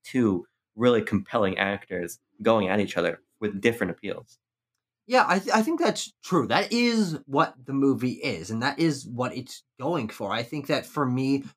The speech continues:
Speaker 2: watching a film like this and knowing that in cultural consciousness, this is one of Scott's best movies. Obviously, it did win Best Picture. It's one of the, the classic early two thousands films. I, I think I honestly just expected there to be more nuance to these characters.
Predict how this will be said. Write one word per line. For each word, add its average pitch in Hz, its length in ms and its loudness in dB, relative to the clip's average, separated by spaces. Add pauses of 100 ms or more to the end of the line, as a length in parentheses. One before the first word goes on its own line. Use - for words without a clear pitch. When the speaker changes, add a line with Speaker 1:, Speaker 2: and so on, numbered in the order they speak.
(100)
Speaker 2:
watching 156 460 2
a 139 80 2
film 139 400 0
like 117 280 0
this 170 220 -6
and 135 180 0
knowing 127 300 2
that 120 280 -2 (680)
in 190 340 -2
cultural 180 340 0
consciousness, 127 600 -2
this 117 260 -14
is 113 320 -10
one 123 300 -2
of 110 320 -4 (280)
Scott's 165 400 0
best 156 240 -8
movies. 139 260 -4
Obviously, 104 320 -4
it - 100 -16
did 110 160 -10
win 101 180 -4
Best 95 260 -12
Picture. 156 300 -4
It's 120 140 -6
one 113 100 -2
of 101 140 -6
the, 95 160 -14 (220)
the - 60 -20
classic 107 360 -4
early 107 100 -10
two - 180 -18
thousands 98 380 -12
films. 160 320 -4 (260)
I, 220 260 4
I - 20 0
think 330 180 -2
I 330 80 4
honestly 190 340 0
just 160 240 -2
expected 139 680 -10
there 120 220 -4 (120)
to 196 140 -4
be 117 360 -6
more 117 200 -4
nuance 107 320 -4
to 127 60 -10
these 123 100 -6
characters. 110 400 -12